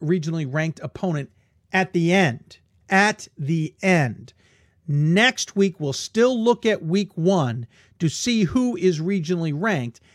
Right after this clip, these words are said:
and have results versus regionally ranked opponents. So we have, like, five primary criteria. We're not even using one right now, but next week the committee will go, "Okay,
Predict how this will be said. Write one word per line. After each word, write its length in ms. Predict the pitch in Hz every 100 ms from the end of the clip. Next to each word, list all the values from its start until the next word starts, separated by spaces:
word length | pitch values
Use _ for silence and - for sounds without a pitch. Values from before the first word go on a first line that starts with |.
| _
and 120 | 160
have 280 | 143 190 170
results 320 | 190 165 180
versus 280 | 180 170 160
regionally 300 | 147 160 147
ranked 160 | 139 127
opponents. 380 | - 160 117 - - -
So 160 | - 220
we 120 | 220
have, 120 | 196
like, 180 | 180 - _
five 420 | 202 208 220 -
primary 480 | - 196 185 170 143
criteria. 760 | 160 143 - 320 220 120 110 _ _ _ _ _ -
We're 100 | 254
not 160 | 277
even 220 | 233 190 180
using 380 | 254 208 190
one 140 | 147 127
right 220 | 123 -
now, 300 | 123 117 131
but 160 | 185 -
next 380 | 170 269 - 180
week 160 | 170
the 80 | -
committee 280 | - 202 214
will 140 | 175
go, 220 | 151 151
"Okay, 480 | 185 226 247 202 113